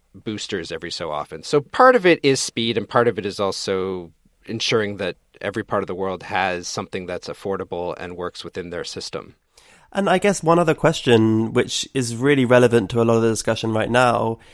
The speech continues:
Speaker 2: is how long all of these vaccines will be effective, because we know that there are a couple of really highly publicized new strains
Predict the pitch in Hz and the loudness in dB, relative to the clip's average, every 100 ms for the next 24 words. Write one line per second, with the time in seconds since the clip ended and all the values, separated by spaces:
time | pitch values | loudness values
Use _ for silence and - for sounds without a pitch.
0 | _ - 123 123 113 - - 131 135 135 | _ 0 4 4 0 -6 -6 2 4 4
1 | 139 127 117 117 113 113 - _ 147 180 | 4 6 6 4 2 -2 -6 _ 6 6
2 | 143 123 123 - 127 117 120 117 117 120 | 6 2 0 -2 -4 -4 0 2 2 0
3 | 113 120 117 113 113 - - - 202 - | -2 -2 0 -2 -4 -8 -10 -2 -2 -2
4 | - 104 107 - 135 - 135 120 131 139 | -6 -6 -8 -6 -2 2 2 0 -2 2
5 | 147 139 160 151 123 117 - - 117 117 | 4 4 4 4 4 2 0 -2 0 0
6 | - - 104 151 - 123 113 113 120 117 | -2 -12 -6 -4 -2 0 0 0 0 0
7 | - 117 117 113 117 110 113 117 110 107 | -2 0 0 -2 -4 -4 -6 -6 -4 -6
8 | - 117 117 117 113 - _ - - 127 | -6 -2 0 2 -2 -6 _ -12 -4 2
9 | 117 117 135 175 - | 4 4 0 -2 -6